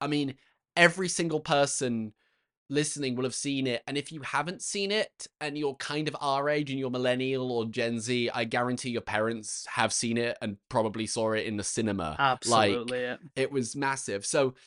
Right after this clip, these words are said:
Speaker 1: you know, he's already being tapped to, uh, do Return of the Jedi, which thank God he didn't do.
Speaker 2: Oh my
Speaker 1: Um,
Speaker 2: God, yes. <laughs>
Speaker 1: but he does a really big w-,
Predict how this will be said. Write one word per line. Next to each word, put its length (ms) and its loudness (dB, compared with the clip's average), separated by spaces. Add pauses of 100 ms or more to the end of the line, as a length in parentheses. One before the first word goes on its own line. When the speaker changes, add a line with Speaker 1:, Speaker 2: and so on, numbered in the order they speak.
Speaker 1:
you 80 -4
know, 140 -2
he's 200 -2
already 240 0
being 300 -4
tapped 580 0
to, 180 4
uh, 100 4
do 320 2
Return 360 -4
of 100 -6
the 80 -6
Jedi, 440 2
which 200 -4
thank 240 -8
God 200 2
he 80 -2
didn't 260 -10
do. 300 -8 (120)
Speaker 2:
Oh 240 6
my 200 0
Speaker 1:
Um, 80 -6
Speaker 2:
God, 240 0
yes. 320 0 (180)
<laughs> 640 4
Speaker 1:
but 280 12 (160)
he 200 2
does 340 8 (100)
a 300 8 (480)
really 460 4
big 240 2
w-, 220 0